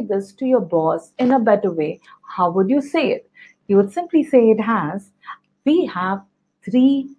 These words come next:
potential customers." How does this sound? This really sounds great, and it sounds like a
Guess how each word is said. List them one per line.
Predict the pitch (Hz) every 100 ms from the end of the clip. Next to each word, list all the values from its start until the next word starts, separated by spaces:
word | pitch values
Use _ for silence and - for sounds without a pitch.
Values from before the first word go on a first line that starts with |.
| _ 196
potential | - 226 240 - 254 247 247 _ _ -
customers." | 190 - - - 165 160 151 143 143 - _ - _ -
How | 190 185 175
does | 220 220 -
this | 381 392 -
sound? | - - - _ - -
This | 330 349 -
really | 196 196 214
sounds | 214 208 196 196 - 175
great, | 165 170 - -
and | 269 349
it | - 220
sounds | 180 196 254
like | 262
a | 359